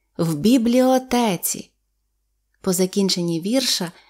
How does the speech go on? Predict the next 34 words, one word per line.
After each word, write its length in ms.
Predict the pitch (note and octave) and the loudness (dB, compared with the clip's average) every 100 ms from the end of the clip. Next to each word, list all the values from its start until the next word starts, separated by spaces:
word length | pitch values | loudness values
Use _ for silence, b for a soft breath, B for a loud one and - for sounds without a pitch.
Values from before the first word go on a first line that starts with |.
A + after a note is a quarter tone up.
| b b F#3+ | b b 0
вже 160 | G3 | 4
майже 380 | G#3+ B3+ C4+ A3+ | 4 4 2 0
вся 360 | G#3+ - A3 F#3+ | -2 0 0 -2
станція 640 | - G#3 G3+ F#3 - F3 | -4 -2 -2 -2 -2 -2
метро 340 | F#3 F#3+ A#3 | -2 -2 -2
сміялася 800 | A3 G3 F#3 G#3 B3+ C4+ G#3+ F#3 | 0 -2 -2 -2 -2 0 -2 -4
та 120 | F3+ | -6
плескала 580 | F3+ F#3+ G#3 G#3 G3+ G3 | -8 -4 -4 -2 -4 -6
в 80 | F#3+ | -2
долоні. 560 | G3+ G#3 F3+ D#3+ D#3 - _ _ _ _ _ _ | 0 2 0 -4 -6 -12 _ _ _ _ _ _
Мала 300 | A3+ C4+ E4+ | 0 2 2
підійшла 540 | E4+ G3+ F#3+ F#3 G#3 G3 | 0 -4 -2 -2 -4 -4
до 100 | F#3+ | -2
дідуся 500 | F#3 G3 G#3 - C4 | -2 -2 -4 -4 -2
і 140 | A#3+ | -2
обійняла 580 | G3+ G#3 F#3 E3+ D#3+ D#3+ | -2 -2 -2 -4 -6 -10
його, 380 | D3+ D3+ D#3 - _ _ _ _ - | -12 -12 -14 -16 _ _ _ _ -6
а 80 | E3+ | 0
він 160 | F3 | 0
притис 520 | E3+ F3 F3 G3+ G#3 | 0 -6 -4 -4 -2
її 100 | F3+ | -4
до 100 | E3 | -4
свого 400 | D#3+ - E3+ D#3 | -4 -4 -6 -8
серця, 560 | D3+ - G3 A3+ - E3+ _ _ _ _ | -6 -4 -4 -6 -6 -8 _ _ _ _
і 100 | - | -2
вона 220 | F3+ F#3+ | 0 2
відчула, 500 | F#3+ G3 - B3 A3+ | 0 -4 -4 -2 -2
як 220 | F#3 F3+ - | -4 -6 -6
теплі 420 | A3 G#3 F#3+ F3+ | -6 -6 -6 -4
сльози 480 | - - B3+ B3+ G3 | -4 -4 -2 -2 -2
течуть 600 | G3+ G3 - D4 C#4+ G#3 | -4 -6 -4 -6 -6 -6
із 200 | F#3+ F#3 | -6 -6
його 300 | F3 G3 G3 | -4 -4 -6
очей. 540 | F#3+ - E3 D#3 F3 | -8 -8 -10 -12 -18